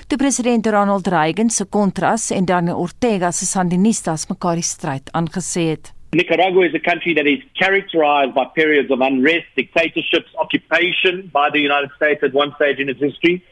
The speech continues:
Speaker 2: But this is really a, a modern day Nicaragua is a product of fifty years of anti-drug funds and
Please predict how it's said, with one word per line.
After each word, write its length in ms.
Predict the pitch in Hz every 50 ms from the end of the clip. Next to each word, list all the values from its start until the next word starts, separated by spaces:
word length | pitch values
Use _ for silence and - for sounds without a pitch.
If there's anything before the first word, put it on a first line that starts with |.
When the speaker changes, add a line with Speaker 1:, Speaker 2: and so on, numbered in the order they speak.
| _ -
Speaker 2:
But 140 | 151 135 -
this 160 | 202 233 233 -
is 180 | 254 196 143 139
really 280 | 165 185 180 175 175
a, 200 | 165 160 160 -
a 60 | 143
modern 360 | 135 131 160 185 202 208 202 180
day 180 | 180 170 165
Nicaragua 560 | 156 147 - 147 139 139 143 139 139 143 135
is 160 | 131 131 127 127
a 80 | 147
product 480 | - - - - 214 208 156 117 - - - -
of 160 | - - - - -
fifty 300 | 254 240 - - - 214
years 480 | 185 165 156 160 165 165 160 156 123 135
of 140 | 139 139 - 156
anti-drug 960 | 160 160 151 - - 156 147 143 139 127 - - - - - 151 165 175 156 139 - -
funds 400 | 165 160 160 175 180 196 190 - _ _ - - - _ -
and 300 | 147 143 147 147 147